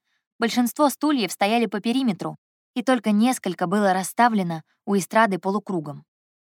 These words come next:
На них сидели люди, совершенно разные. Больше женщин, чем мужчин. Всего человек восемь. На эстраде,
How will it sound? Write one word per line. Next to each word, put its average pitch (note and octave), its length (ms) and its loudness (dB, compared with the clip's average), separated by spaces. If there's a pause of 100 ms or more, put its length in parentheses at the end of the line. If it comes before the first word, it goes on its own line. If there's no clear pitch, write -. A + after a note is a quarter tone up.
(520)
На A#3 100 4
них C#4+ 200 -2
сидели B3+ 380 0
люди, F3 500 -4
совершенно C4 580 0
разные. D#3+ 460 -2 (760)
Больше B3+ 340 0
женщин, A#3 460 -2
чем F#3 160 -2
мужчин. E3+ 500 -2 (760)
Всего C4+ 340 0
человек G#3 440 0
восемь. E3+ 420 -4 (960)
На A3 180 2
эстраде, G3 520 0